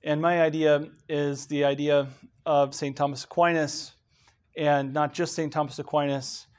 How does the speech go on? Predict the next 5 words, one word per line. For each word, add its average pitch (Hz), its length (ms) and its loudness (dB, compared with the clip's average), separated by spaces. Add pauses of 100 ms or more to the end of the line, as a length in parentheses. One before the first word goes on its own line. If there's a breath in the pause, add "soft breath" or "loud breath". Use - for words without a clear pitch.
(340 soft breath)
but 147 280 4
many, 151 240 -2
many 139 280 -2
others 131 380 -2
besides. 135 680 -2